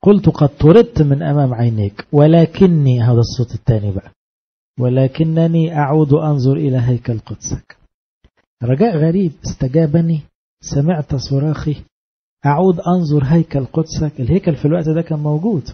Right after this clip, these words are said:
هيكل سليمان كان قبلها ب ميتين تلتمية سنة، فكان الأنبياء حياتهم في الهيكل، زي الكاهن فينا حياته المذبح والهيكل.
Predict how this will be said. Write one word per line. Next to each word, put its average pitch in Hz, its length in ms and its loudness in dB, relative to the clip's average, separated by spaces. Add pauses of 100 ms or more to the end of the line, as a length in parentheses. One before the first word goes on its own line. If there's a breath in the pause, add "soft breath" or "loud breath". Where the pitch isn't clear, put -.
(520)
هيكل 143 300 -4
سليمان 131 560 -6
كان 143 260 -10
قبلها 156 320 -2
ب 131 120 -6
ميتين 147 360 -4
تلتمية 151 380 -6
سنة، 196 280 -8 (1000)
فكان 160 340 0
الأنبياء 135 560 2
حياتهم 147 580 -2
في 123 100 -2
الهيكل، 180 460 0 (640)
زي 135 160 -4
الكاهن 135 440 0
فينا 123 340 -2
حياته 131 440 -4
المذبح 147 540 -4
والهيكل. 143 500 -2